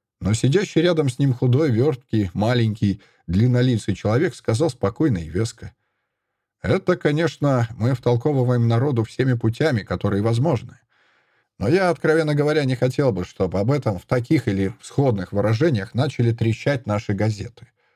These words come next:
К крику об африканских колониях так привыкли, что их уже не замечают. А вот уж разговор о Европе нужно вести поосторожнее. И в особенности надо остерегаться, чтоб не всполошить Россию»,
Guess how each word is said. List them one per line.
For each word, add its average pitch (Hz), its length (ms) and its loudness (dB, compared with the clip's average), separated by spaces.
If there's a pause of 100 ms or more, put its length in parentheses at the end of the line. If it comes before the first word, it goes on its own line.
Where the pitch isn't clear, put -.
(260)
К - 60 -20
крику 180 460 2
об 147 260 0
африканских 139 680 -2
колониях 139 540 0
так 156 220 -2
привыкли, 135 560 -2 (200)
что - 160 -4
их 190 160 0
уже 170 200 4
не 147 180 2
замечают. 127 640 0 (480)
А 95 120 0
вот 170 220 2
уж 156 200 2
разговор 147 600 2
о 135 100 2
Европе 131 520 0
нужно 185 280 -2
вести 143 320 0
поосторожнее. 110 1040 -4 (500)
И 85 140 -6
в 110 80 2
особенности 185 640 0
надо 170 280 2
остерегаться, 160 600 0
чтоб 147 320 -2 (240)
не 113 140 2
всполошить 131 560 0
Россию», 123 580 -4